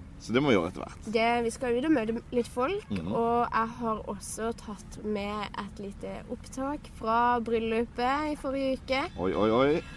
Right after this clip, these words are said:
Speaker 2: hvor jeg hadde med meg mine amerikanske søskenbarn, som fant ut at de var i slekt til slutt med brudgommen.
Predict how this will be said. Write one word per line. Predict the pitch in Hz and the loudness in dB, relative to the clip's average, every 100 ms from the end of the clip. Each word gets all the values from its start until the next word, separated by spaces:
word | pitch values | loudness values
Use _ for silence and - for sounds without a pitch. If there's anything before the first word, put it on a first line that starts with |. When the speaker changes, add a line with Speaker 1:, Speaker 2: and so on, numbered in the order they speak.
| - | -6
Speaker 2:
hvor | 226 226 | 0 2
jeg | 220 | 4
hadde | 233 226 | 4 4
med | 226 233 | 2 2
meg | 240 | 4
mine | 233 233 226 220 | 4 4 2 0
amerikanske | - 226 226 220 233 247 - 254 240 233 240 233 233 233 247 | 0 0 -2 -2 0 0 -2 0 2 4 4 4 4 2 0
søskenbarn, | - 254 - 247 247 247 320 392 440 | -2 -4 -2 0 2 2 2 2 2
som | - 370 403 466 | 0 -4 -2 0
fant | 480 370 | 0 0
ut | 311 | -2
at | 330 | -2
de | 294 | 0
var | 220 | 0
i | 233 | -2
slekt | - 208 220 - - | -2 -4 -4 -8 -10
til | 226 220 | -8 -6
slutt | - 220 214 - | -6 -8 -8 -8
med | 226 214 208 202 196 190 202 | -6 -4 -2 -2 -2 -4 -4
brudgommen. | 208 202 208 220 208 202 | -4 -4 -2 -2 -2 -4